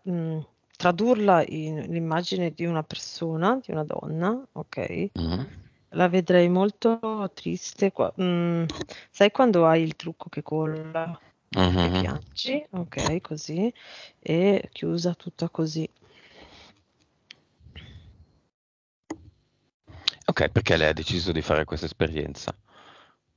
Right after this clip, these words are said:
Speaker 2: di cubo nero? Perché non c'è nessun altro responsabile se non lei, eh?
Speaker 1: Mm,
Speaker 2: E non le
Speaker 1: allora,
Speaker 2: entità cattive.
Speaker 1: eh, voleva provare a se stessa se era in grado di uscire da una,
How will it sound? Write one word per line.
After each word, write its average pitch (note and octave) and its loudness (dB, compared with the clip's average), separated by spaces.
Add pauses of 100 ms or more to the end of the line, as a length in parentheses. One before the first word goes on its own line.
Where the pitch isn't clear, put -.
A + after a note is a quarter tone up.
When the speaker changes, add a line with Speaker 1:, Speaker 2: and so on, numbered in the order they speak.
(280)
Speaker 2:
di F2+ -8
cubo E2+ -8
nero? D#2 -6
Perché - -4 (400)
non - -10
c'è - -6
nessun F2 -4
altro F2+ 0
responsabile F#2+ -2
se - -4
non E2+ -4
lei, C#2+ -4
eh? B2 -4 (380)
Speaker 1:
Mm, F#3+ 4 (320)
Speaker 2:
E A2 4
non G#2+ 8
le E2+ 6
Speaker 1:
allora, E2 4
Speaker 2:
entità F2 2
cattive. E2+ 0 (1800)
Speaker 1:
eh, D#3+ 0
voleva G#3+ 2 (400)
provare D#3+ -2
a E3 2
se - -8
stessa - -6
se - -2
era D#3+ 2
in D3+ -2
grado D#3+ 0
di D#3+ -12
uscire G#3+ -2
da E3 0
una, D#3 -2